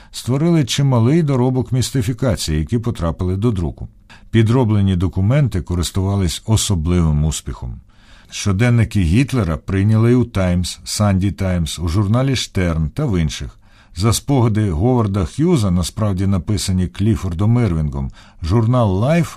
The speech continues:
згодився заплатити двадцять п'ять,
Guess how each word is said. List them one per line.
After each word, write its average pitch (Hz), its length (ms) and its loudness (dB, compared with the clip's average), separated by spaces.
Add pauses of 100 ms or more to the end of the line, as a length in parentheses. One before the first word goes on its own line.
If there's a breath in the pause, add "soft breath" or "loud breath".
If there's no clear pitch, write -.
(140)
згодився 120 600 -2
заплатити 110 640 -2
двадцять 117 800 -4
п'ять, 113 360 -2